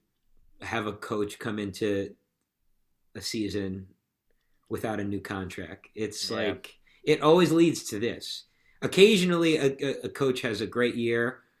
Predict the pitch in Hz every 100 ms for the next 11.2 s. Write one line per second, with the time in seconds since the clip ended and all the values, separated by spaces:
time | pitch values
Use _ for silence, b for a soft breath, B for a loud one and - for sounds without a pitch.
0 | b - 113 104 98 113 95 113 - 120
1 | 117 113 110 - - 104 - 110 101 101
2 | - 107 107 113 104 95 104 95 104 101
3 | 95 107 101 104 - 101 101 95 110 113
4 | - 120 127 127 - B B 139 135 127
5 | - 151 127 147 131 90 90 b b b
6 | 107 92 117 127 - 120 107 - 120 131
7 | 107 101 _ - 180 156 - _ _ b
8 | b b b b b b b _ - 139
9 | 147 127 143 165 160 151 135 - 127 -
10 | - - _ _ - 147 160 151 156 143
11 | 139 123